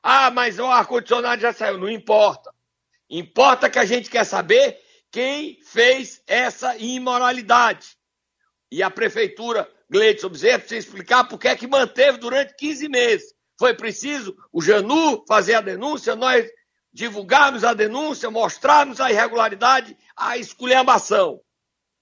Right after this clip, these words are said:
Luciano, amanhã eu trago detalhes da tortura por qual passou o presidente da Câmara de Paracuru, Carlos Júnior Souto, ontem.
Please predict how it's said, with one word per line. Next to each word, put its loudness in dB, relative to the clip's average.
Luciano, 2
amanhã 2
eu 0
trago 2
detalhes -2
da 2
tortura -2
por -6
qual 0
passou -2
o -16
presidente -2
da 2
Câmara -2
de -16
Paracuru, -2
Carlos -2
Júnior -6
Souto, -2
ontem. -2